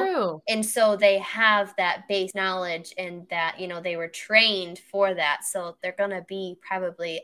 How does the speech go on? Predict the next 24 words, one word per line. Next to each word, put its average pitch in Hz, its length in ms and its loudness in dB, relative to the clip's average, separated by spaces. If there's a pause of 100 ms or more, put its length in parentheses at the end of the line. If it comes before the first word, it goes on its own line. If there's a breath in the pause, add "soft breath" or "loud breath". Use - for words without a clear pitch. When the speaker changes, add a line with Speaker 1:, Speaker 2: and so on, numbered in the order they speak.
Speaker 2:
on 175 180 -8
the 165 100 -12
<laughs> - 120 -6
safer 202 420 -2
side 151 540 -2
in 196 160 -4
terms 180 400 -6
of, 160 420 -2 (100)
like, 170 240 -6
the 180 60 -8
hunting 175 340 -12
and 170 140 -14
fishing. 165 420 -10 (180 loud breath)
Um, 208 220 4
I 220 80 4
did 254 200 -2
wanna 285 180 -2
bring 220 240 -2
up, 190 200 -2 (180)
back 214 240 0
to 269 60 -10
the 240 140 -6
license 190 400 -6
plate. - 360 -8